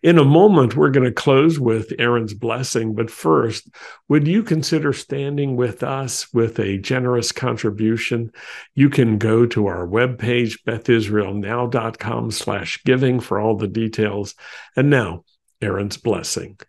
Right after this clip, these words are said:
"Yivarechecha Adonai v'yishmerecha, Ya'er Adonai panav elecha v'yichunecha,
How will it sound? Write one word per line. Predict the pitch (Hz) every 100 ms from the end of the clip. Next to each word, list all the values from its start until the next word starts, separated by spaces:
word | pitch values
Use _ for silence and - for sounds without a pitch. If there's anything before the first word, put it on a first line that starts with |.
| - - - _
"Yivarechecha | 170 175 151 156 165 - 156 165 160 -
Adonai | 135 120 107 123 147 151 120
v'yishmerecha, | 107 123 - 101 95 120 123 - 127 113 - - - _
Ya'er | 170 185 208 170
Adonai | 147 135 131 127 123 120 113
panav | 110 110 107
elecha | 104 101 113 - 123 104
v'yichunecha, | 104 101 - 98 95 - - 85